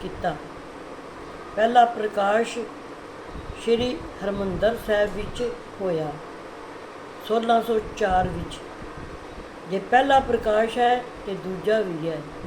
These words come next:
ਦੂਜਾ ਫਿਰ ਜਦੋਂ ਧੀਰ ਮੱਲੀਆਂ ਨੇ ਗੁਰੂ ਗ੍ਰੰਥ ਸਾਹਿਬ ਮੰਗਣ ਤੇ ਸ੍ਰੀ ਗੁਰੂ ਗੋਬਿੰਦ ਸਾਹਿਬ ਜੀ ਮਹਾਰਾਜ ਨੂੰ ਕਿਹਾ,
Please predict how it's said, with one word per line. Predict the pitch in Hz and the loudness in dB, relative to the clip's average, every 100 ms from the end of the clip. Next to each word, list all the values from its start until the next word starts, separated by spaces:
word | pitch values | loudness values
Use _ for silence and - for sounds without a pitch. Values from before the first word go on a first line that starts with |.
| - - - 165 | -12 -12 -12 -6
ਦੂਜਾ | 196 185 247 | -4 4 4
ਫਿਰ | 247 247 240 240 - - - - - - - - - - | 8 8 8 6 -2 -12 -12 -14 -14 -14 -14 -14 -4 0
ਜਦੋਂ | 220 247 247 233 - - - - - - - 254 | 6 6 6 2 -4 -12 -12 -12 -12 -10 -8 0
ਧੀਰ | 208 220 | 4 4
ਮੱਲੀਆਂ | 247 220 214 240 240 | 4 4 4 4 6
ਨੇ | 233 220 - - - - - - - - - - - | 4 2 -6 -10 -6 -6 -6 -10 -10 -8 -8 -10 0
ਗੁਰੂ | 214 | 2
ਗ੍ਰੰਥ | 208 214 240 247 247 | 6 6 6 4 8
ਸਾਹਿਬ | 240 226 202 | 10 8 4
ਮੰਗਣ | 202 226 233 | 0 4 4
ਤੇ | 226 233 | 6 4
ਸ੍ਰੀ | 214 233 | 4 -2
ਗੁਰੂ | 208 214 | 0 0
ਗੋਬਿੰਦ | 208 190 220 240 | 0 0 -2 0
ਸਾਹਿਬ | 233 214 202 | 2 2 2
ਜੀ | 214 | 0
ਮਹਾਰਾਜ | 214 202 202 208 | 0 2 4 2
ਨੂੰ | 202 214 - | -2 -6 2
ਕਿਹਾ, | 226 233 | 4 4